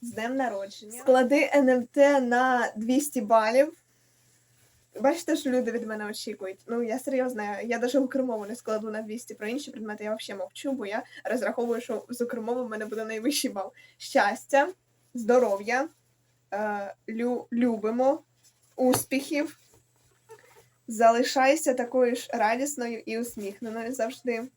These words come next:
І все, вроді. Я все прочитала? Ну, вроді. Головне скласти Н М Т. <laughs> Що ж таке? Десь один був ша-, о, нашла. Це Наталя Олексіївна, ви дивитесь це відео чи ні? «Вітаю,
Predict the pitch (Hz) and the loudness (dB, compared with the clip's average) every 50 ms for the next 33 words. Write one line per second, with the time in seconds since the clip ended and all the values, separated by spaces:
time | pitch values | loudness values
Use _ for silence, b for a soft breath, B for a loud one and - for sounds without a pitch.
0 | _ _ _ _ _ _ _ _ _ _ _ _ - 247 269 - - 208 185 214 | _ _ _ _ _ _ _ _ _ _ _ _ -8 -8 -8 -6 -6 -8 -8 -8
1 | - - - 226 285 - 214 214 - _ - - - _ _ _ - 294 - - | -10 -12 -10 -10 -8 -8 -10 -14 -18 _ -20 -20 -20 _ _ _ -12 -10 -8 -8
2 | 359 - 381 339 - - - 220 190 233 240 - - - _ _ _ _ _ _ | -8 -8 -8 -10 -10 -12 -12 -12 -12 -14 -16 -20 -20 -20 _ _ _ _ _ _
3 | _ _ _ _ _ _ _ 214 202 202 220 240 247 254 - B B B B B | _ _ _ _ _ _ _ -16 -14 -12 -10 -8 -8 -8 -8 B B B B B
4 | B 277 254 240 233 226 262 - - - - - 320 339 - - - 285 277 269 | B 4 4 4 6 6 4 4 2 2 4 8 8 8 8 8 8 8 8 8
5 | 277 269 - - - - - - - 554 698 659 571 508 494 - - 508 554 554 | 4 2 4 4 4 4 4 0 -4 -6 -2 -2 -2 -2 -2 4 6 6 6 6
6 | - - 392 - 262 240 233 233 - B B B B B B B _ - 208 214 | 2 -2 -2 0 0 0 0 -2 -6 B B B B B B B _ -8 6 6
7 | 269 302 - - 349 240 277 285 269 233 262 294 - - 247 208 - - 247 220 | 8 8 8 6 4 2 2 2 0 -2 -4 -6 -2 0 0 0 2 2 2 2
8 | 202 202 - _ - 208 220 262 - - - 202 196 185 196 262 269 _ _ _ | 2 0 -4 _ -6 -6 -6 -6 -8 -12 -12 -12 -10 -10 -10 -12 -14 _ _ _
9 | _ _ _ _ - - - - - _ _ _ _ - - - 226 240 269 294 | _ _ _ _ -18 -18 -18 -18 -20 _ _ _ _ -8 2 6 6 8 8 6
10 | 339 339 - - _ _ _ _ _ _ _ _ - 233 202 196 247 262 330 330 | 4 2 -4 -10 _ _ _ _ _ _ _ _ -10 -10 -6 -2 -2 0 0 -2
11 | 339 349 339 - - - 247 226 226 220 208 208 220 - 233 339 349 370 349 - | -4 -6 -8 -10 -12 -10 -10 -10 -10 -10 -10 -10 -8 -8 -8 -6 -6 -8 -8 -8
12 | - 285 247 202 196 196 190 190 - - 220 196 185 b b b b b b b | -8 -8 -8 -6 -8 -10 -10 -12 -14 -12 -12 -12 -14 b b b b b b b
13 | - 202 196 202 240 285 320 311 - _ - 185 180 180 175 156 - 226 240 277 | -18 -14 -8 -6 -4 -4 -4 -4 -6 _ -8 -8 -6 -10 -12 -10 -6 -2 0 0
14 | 320 370 | 0 0